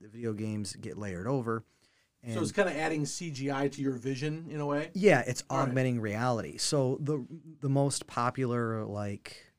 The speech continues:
Speaker 1: rudiment-, rudimentary version of this
Speaker 2: Mm-hmm.
Speaker 1: is, um, Pokemon Go. You're
Speaker 2: Okay.
Speaker 1: looking through a screen,
Speaker 2: Right.
Speaker 1: seeing the real world,
Speaker 2: Sure.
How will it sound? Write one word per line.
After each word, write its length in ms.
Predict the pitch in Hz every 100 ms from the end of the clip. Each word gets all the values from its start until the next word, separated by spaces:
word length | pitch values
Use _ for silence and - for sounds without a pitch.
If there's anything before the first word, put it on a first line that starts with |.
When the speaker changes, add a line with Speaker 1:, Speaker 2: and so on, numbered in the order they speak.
| _ 117
Speaker 1:
rudiment-, 600 | 120 117 110 107 107 - _
rudimentary 840 | 107 104 101 101 101 - 107 101 92
version 440 | 92 95 95 113
of 140 | 113
this 320 | 127 139 - 139
Speaker 2:
Mm-hmm. 220 | 139 143 - _ -
Speaker 1:
is, 680 | 120 101 98 92 90 - - -
um, 500 | 98 90 80 71 - _ _ _ - _ _ _
Pokemon 400 | 117 - 101 95
Go. 300 | 90 78 - - _ _ _ _ _ _ _ _ _ _ _
You're 120 | - 127
Speaker 2:
Okay. 100 | 135
Speaker 1:
looking 260 | 139 135
through 360 | 120 - 131 135
a 40 |
screen, 720 | 143 - - 156 127 107 107 -
Speaker 2:
Right. 160 | 165
Speaker 1:
seeing 260 | 143 135 127
the 80 | 120
real 340 | 110 127 123
world, 480 | 117 180 147 104 95
Speaker 2:
Sure. 320 | - 156 -